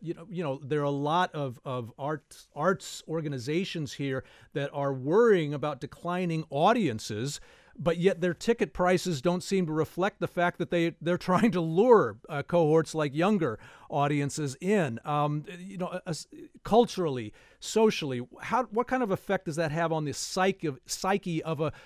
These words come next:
of a sort of, you know, a young community like ours?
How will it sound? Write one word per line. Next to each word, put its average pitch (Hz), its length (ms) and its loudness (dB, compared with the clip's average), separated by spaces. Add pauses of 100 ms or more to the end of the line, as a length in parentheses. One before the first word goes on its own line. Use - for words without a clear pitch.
(100)
of 139 120 -6
a 165 100 -2 (340)
sort 233 220 -4
of, 202 100 -4
you 202 60 0
know, 175 100 0
a 147 40 -4
young 175 340 2
community 165 500 -2
like 127 220 -2
ours? 110 480 -4